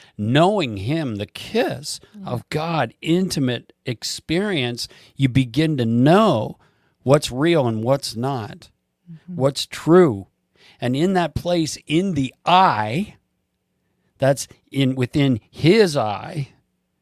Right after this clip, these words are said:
Speaker 2: Mm-hmm.
Speaker 1: right?
Speaker 2: Mm-hmm.
Speaker 1: That's where His eye is upon you, and He's bringing revelation single-eyed, the scripture says. You must be
Speaker 2: Mm-hmm.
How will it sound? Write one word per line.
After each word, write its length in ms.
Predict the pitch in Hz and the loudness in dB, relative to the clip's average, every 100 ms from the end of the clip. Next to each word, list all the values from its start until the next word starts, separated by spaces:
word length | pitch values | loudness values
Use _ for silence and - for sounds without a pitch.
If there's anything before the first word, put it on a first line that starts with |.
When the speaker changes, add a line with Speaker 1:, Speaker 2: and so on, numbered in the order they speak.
| _ 190 | _ -18
Speaker 2:
Mm-hmm. 200 | 175 - | -8 0
Speaker 1:
right? 420 | 110 147 214 - - 196 | 4 4 2 -2 -16 -20
Speaker 2:
Mm-hmm. 420 | 175 170 170 165 165 - | -16 -14 -14 -16 -12 -4
Speaker 1:
That's 320 | 123 135 - | -2 -2 2
where 140 | 147 | 2
His 200 | 127 120 - | 2 0 2
eye 240 | 143 147 | 4 6
is 160 | 139 117 | 4 2
upon 540 | 123 - 135 135 127 | -2 0 0 2 2
you, 600 | 110 120 143 113 120 170 - _ _ - | 2 2 2 2 2 0 -4 _ _ -8
and 100 | 117 | -6
He's 140 | 110 | -6
bringing 420 | 101 139 131 123 | 2 4 4 4
revelation 840 | 117 135 139 135 127 139 139 - 107 | 6 6 6 4 4 4 2 -2 -4
single-eyed, 920 | - - 165 156 139 127 143 151 113 | -2 0 0 4 4 4 4 2 -2
the 100 | 110 | -4
scripture 460 | - 117 104 - 107 | -2 -4 -4 -2 -2
says. 360 | - 113 113 113 | 0 0 0 0
You 60 | |
must 300 | 120 143 127 | 0 0 -2
be 80 | |
Speaker 2:
Mm-hmm. 60 | 123 | -8